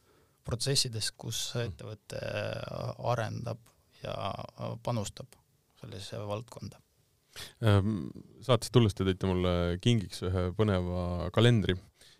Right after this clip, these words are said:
Speaker 2: ja siin me arutasime ühte pilti, kus, äh, mehed õppisid keevitama, selles sedasama nii-öelda pikka liiprit, on ju. Et,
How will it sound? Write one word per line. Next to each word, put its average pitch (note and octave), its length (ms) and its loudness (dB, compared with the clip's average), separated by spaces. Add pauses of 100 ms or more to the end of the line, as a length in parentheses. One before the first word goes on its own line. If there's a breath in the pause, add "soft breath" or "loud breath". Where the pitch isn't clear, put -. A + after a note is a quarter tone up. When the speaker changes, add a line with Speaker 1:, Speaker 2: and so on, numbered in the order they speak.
(100)
Speaker 2:
ja F#2+ 100 0
siin F#2+ 180 4
me F#2 120 4
arutasime G2 380 4
ühte G2 140 -2
pilti, A2+ 460 0
kus, - 400 -14
äh, E2+ 260 -6
mehed F#2+ 320 0 (240)
õppisid F2+ 500 -8
keevitama, - 500 0 (140)
selles - 260 -20
sedasama F#2+ 400 0
nii-öelda E2+ 280 -2
pikka - 280 -6
liiprit, - 440 -2
on C2 100 -12
ju. - 80 -20 (540 loud breath)
Et, F#2 240 -2